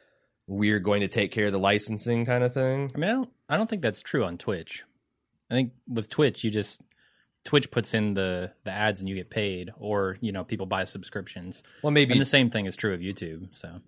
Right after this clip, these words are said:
Speaker 1: Oh, 'cause I've heard that, uh, for many, 'cause I, I've actually starting, since I started playing Destiny, I've gotten into, not the Let's Play, but there's a
Speaker 2: Mm-hmm.
Speaker 1: lot of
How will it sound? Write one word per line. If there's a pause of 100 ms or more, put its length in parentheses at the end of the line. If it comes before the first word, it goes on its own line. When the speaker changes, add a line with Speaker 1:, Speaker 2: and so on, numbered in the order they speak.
(240)
Speaker 1:
Oh,
'cause
I've
heard
that, (380)
uh,
for
many,
'cause
I,
I've
actually
starting,
since
I
started
playing
Destiny,
I've
gotten
into,
not
the
Let's
Play,
but
there's
a
Speaker 2:
Mm-hmm.
Speaker 1:
lot
of